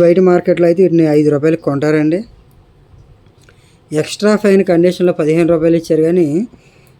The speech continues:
ఎక్స్ట్రా ఫైన్ కండిషన్లో ఎనిమిది రూపాయలకి అయితే కొంటారండి. యూఎన్సీ కండిషన్లో ఈ కాయిన్ ముప్పై నుంచి ముప్పై ఐదు రూపాయలు ఉంటుందండి.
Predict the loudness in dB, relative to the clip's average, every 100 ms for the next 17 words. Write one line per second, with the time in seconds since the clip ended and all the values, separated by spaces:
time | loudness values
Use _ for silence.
0 | -4 -4 -4 -2 -2 2 0 2 2 2
1 | 0 0 2 4 4 2 2 0 0 0
2 | -2 -4 -4 -4 -2 -4 -6 -10 _ _
3 | _ -20 -20 _ _ _ _ _ _ _
4 | _ _ -20 _ _ _ 0 2 2 2
5 | 0 2 2 2 0 0 0 0 0 0
6 | 0 0 -2 0 2 2 0 -2 -2 0
7 | 0 -2 -2 -2 -2 -4 -6 -6 -8